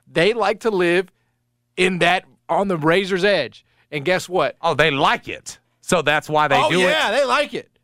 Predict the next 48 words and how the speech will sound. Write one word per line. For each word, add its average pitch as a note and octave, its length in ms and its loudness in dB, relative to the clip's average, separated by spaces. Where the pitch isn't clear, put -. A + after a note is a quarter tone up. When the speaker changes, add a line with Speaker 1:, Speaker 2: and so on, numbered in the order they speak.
Speaker 1:
They A#3+ 160 0
like A3 300 0
it. D3 100 -6
Speaker 2:
Man, A3 180 2
don't B3+ 180 -2
look G#3+ 140 2
at F3 100 0
me F3 120 0
like D#3 240 2
you D#3 100 -2
crazy, E3+ 560 0
like D3+ 220 2
you D3+ 140 0
like C#3+ 260 2
to B2 80 -4
live C#3 200 0
on D3 160 2
the C#3 60 2
edge, C#3+ 340 0
too, F3+ 100 2
Speaker 1:
Oh, - 180 2
Speaker 2:
like C#3+ 140 2
Speaker 1:
yeah. G#3+ 180 2
Speaker 2:
that's B2+ 140 -8
fun. C#3+ 400 0
Speaker 1:
Oh, F3 280 2
dude. D#3+ 360 0
They, G3+ 400 -2
every G#3+ 320 0
single G#3+ 300 0
week, E3+ 280 0
this E3+ 240 -2
team F3 280 -2
is B2+ 120 -4
two F#3 280 -4
steps D#3+ 320 -2
from C3+ 180 -8
hell. B2 320 2
Every A#3+ 300 2
single G3+ 260 0
week. D#3 300 -2
Speaker 2:
'Cause A#3+ 180 2
of C4+ 100 -2
the D4 80 0
defense. B3 500 0
Speaker 1:
And G3+ 160 2
what B3 160 4
happens? G#3 540 -2